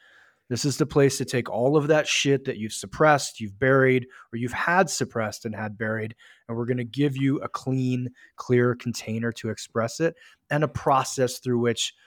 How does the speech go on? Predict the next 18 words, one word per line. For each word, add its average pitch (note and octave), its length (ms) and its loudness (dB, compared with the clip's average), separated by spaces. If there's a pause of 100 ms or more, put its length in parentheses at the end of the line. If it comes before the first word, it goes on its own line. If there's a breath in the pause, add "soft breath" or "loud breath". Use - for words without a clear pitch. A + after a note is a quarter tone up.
(140)
to - 100 -4
work A#2 260 -2
through D3+ 280 0
it." - 120 -14 (1160)
And B2 160 -4
then C#3 140 2
we C#3 120 4
also C#3+ 340 2
throw C3 380 2
in B2 140 0
the, A#2 400 -2
the A#2+ 200 -8
left C3 460 -4
hand A#2+ 280 0
or A2+ 80 -2
the A2+ 60 -2
left A#2+ 300 0
curve A#2+ 560 2